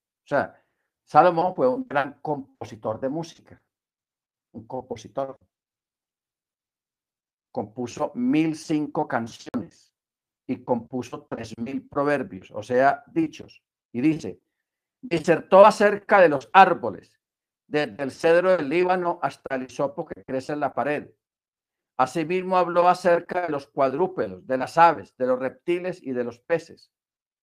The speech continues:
Y de todos los pueblos venían para escuchar la sabiduría de Chelobo, de parte de todos los reyes de la tierra, que habían oído de su sabiduría. Pero la cita no está bien.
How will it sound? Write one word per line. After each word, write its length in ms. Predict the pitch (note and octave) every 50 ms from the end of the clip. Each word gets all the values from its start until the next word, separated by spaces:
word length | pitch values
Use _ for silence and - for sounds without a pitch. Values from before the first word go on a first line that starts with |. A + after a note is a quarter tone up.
| _ _ _ _ _ _ _
Y 120 | C3 D3
de 140 | D#3 D#3 D3
todos 220 | - F#3 F#3+ A3
los 160 | A3 F#3+ - -
pueblos 420 | _ - F#3 F3 F3+ G3 G#3 G3+
venían 440 | F#3+ D#3+ C#3 C#3+ D#3 F3 F#3 F3+ F3+
para 200 | - D#3 D3 C#3
escuchar 480 | C#3 - - C3 B2+ - - C#3+ C#3+
la 120 | D#3 F3 E3
sabiduría 560 | - E3 C#3+ C#3 C3 B2 A#2+ B2+ C#3 D#3+ E3+
de 140 | E3+ D3+ C#3+
Chelobo, 680 | - - C#3+ B2 B2+ C#3 D3 C#3+ F#3 G3 G3+ - _ _ _ _ _ _ _ _ _ _ _ _
de 120 | - C#3 C3+
parte 380 | - - C#3+ C#3 - - F#3+
de 80 | E3+ D#3
todos 220 | - - D3 D#3
los 160 | D#3+ D#3 C#3
reyes 220 | B2+ C3 C3+ D3 D#3+
de 80 | D#3+ D#3
la 160 | E3 E3 E3
tierra, 500 | F3 E3+ D#3 D3+ C#3+ D3 E3+ E3+ E3+ E3+ _ _ _ _ _ _ _ _ _ _
que 140 | - C3+ C3
habían 400 | B2+ B2 B2 C3+ C3 D#3+ E3 E3
oído 600 | E3 E3 D#3+ C#3+ C#3+ C#3+ D#3+ D#3+ D#3+ D#3+ D#3 _ _ _ _ _ _ _ _ _
de 300 | _ - - C3 B2+ A#2+
su 260 | - - - C3+ A#2
sabiduría. 1000 | A#2 - - C#3 A#2 A#2 A2 A#2 A#2+ A2+ G#2+ A2+ G#2 D3 D#3 D3 C3+ B2+ - -
Pero 240 | - A2+ G#2+ A2 G#2
la 120 | G#2 G#2 G#2
cita 480 | - D3 D3+ D#3 _ E3+ E3 - - _ _ - G#2+ G#2
no 280 | G2+ G2 F#2 - G#2
está 300 | G#2+ G#2 _ _ - G#2 F#2+
bien. 320 | G2+ A2+ G2+ F#2 - -